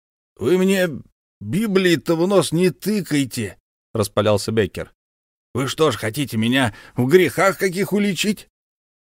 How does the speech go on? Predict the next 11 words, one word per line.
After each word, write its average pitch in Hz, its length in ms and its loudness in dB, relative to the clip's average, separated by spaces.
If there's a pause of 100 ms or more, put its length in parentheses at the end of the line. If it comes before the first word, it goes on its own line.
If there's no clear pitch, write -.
(200)
Да 104 200 -6
разве 147 320 -2
кто - 220 -2
безгрешен? 160 920 -2
Мы 131 200 2
с - 120 -4
вами, 120 200 0
Борис 120 280 0
Карлович, - 440 -4
сами 185 340 0
говорите, 180 400 2